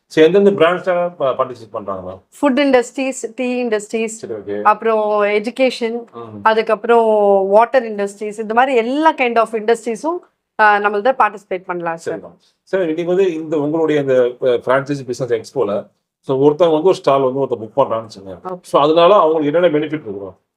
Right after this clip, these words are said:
Speaker 2: இப்போ ஸ்டால் புக் பண்றதுனால என்ன பெனிஃபிட்னு பாத்தீங்கன்னா, நம்ம கிட்ட அவங்களுக்கு நிறைய ஐடியாஸ் இருக்கும்.
Speaker 1: ம்.
Speaker 2: ஆ, மேற்கொண்டு நம்ம எப்படி அடுத்த நெக்ஸ்ட் லெவலுக்கு போலாம் அப்படின்ற மாதிரி ஒரு ஐடியாஸ் இருக்கும்.
Speaker 1: சரி.
Speaker 2: So, நம்மகிட்ட ஸ்டால் போடுறதுனால நிறைய பேர் வந்து அவங்களுக்கு பார்க்க வருவாங்க.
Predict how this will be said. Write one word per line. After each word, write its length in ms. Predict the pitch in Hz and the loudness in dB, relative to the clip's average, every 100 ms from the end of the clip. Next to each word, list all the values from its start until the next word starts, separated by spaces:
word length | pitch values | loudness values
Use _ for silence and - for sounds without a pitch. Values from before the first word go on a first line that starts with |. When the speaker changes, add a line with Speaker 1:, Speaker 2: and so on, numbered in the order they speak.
| _ _ _ _ | _ _ _ _
Speaker 2:
இப்போ 480 | 262 - 269 254 254 | -2 4 4 4 -2
ஸ்டால் 520 | - - 269 330 294 | -2 4 6 4 0
புக் 160 | 269 277 339 | -4 0 0
பண்றதுனால 720 | 311 277 240 240 233 262 262 | 2 2 0 2 2 2 2
என்ன 180 | 233 233 | 0 -2
பெனிஃபிட்னு 520 | 226 220 226 226 233 | -4 -4 -8 -6 0
பாத்தீங்கன்னா, 420 | 202 202 214 254 | 0 0 0 0
நம்ம 300 | 233 208 208 | 2 0 -2
கிட்ட 420 | 220 208 269 269 | -6 2 4 6
அவங்களுக்கு 480 | 220 202 214 214 226 | 4 4 2 0 2
நிறைய 260 | 214 226 226 | 2 2 0
ஐடியாஸ் 320 | 214 240 226 | 2 -2 -2
இருக்கும். 340 | 202 170 170 _ | -8 -10 -16 _
Speaker 1:
ம். 520 | 120 117 110 _ _ 226 | -20 -18 -20 _ _ 2
Speaker 2:
ஆ, 120 | 220 | 2
மேற்கொண்டு 640 | 220 262 349 311 302 320 | 4 2 2 2 2 4
நம்ம 220 | 311 254 | 2 2
எப்படி 300 | 220 214 277 | 0 0 2
அடுத்த 320 | 254 220 220 277 | 4 2 0 0
நெக்ஸ்ட் 320 | 240 240 - | 0 -4 -4
லெவலுக்கு 380 | 254 247 240 254 | 0 0 -4 -6
போலாம் 580 | 220 226 233 220 202 | -4 2 2 4 2
அப்படின்ற 320 | 202 220 208 196 | 0 -2 -2 0
மாதிரி 260 | 202 208 | -2 0
ஒரு 160 | 220 202 | 0 2
ஐடியாஸ் 260 | 190 214 | 0 -4
இருக்கும். 300 | 202 185 180 - | -6 -10 -10 -10
Speaker 1:
சரி. 260 | - - 220 | -6 -4 0
Speaker 2:
So, 160 | - 262 | 2 4
நம்மகிட்ட 260 | 247 247 | 2 0
ஸ்டால் 480 | 294 - 247 285 311 | -2 4 4 4 0
போடுறதுனால 680 | 262 269 269 233 214 226 330 | 0 2 2 2 0 0 -2
நிறைய 460 | 262 226 233 277 277 | 0 0 2 2 2
பேர் 260 | 269 254 | 2 0
வந்து 200 | 247 233 | 0 2
அவங்களுக்கு 340 | 262 214 202 - | 0 0 -8 0
பார்க்க 280 | 214 214 226 | 0 0 -6
வருவாங்க. 460 | 190 202 190 190 | -4 -4 -6 -12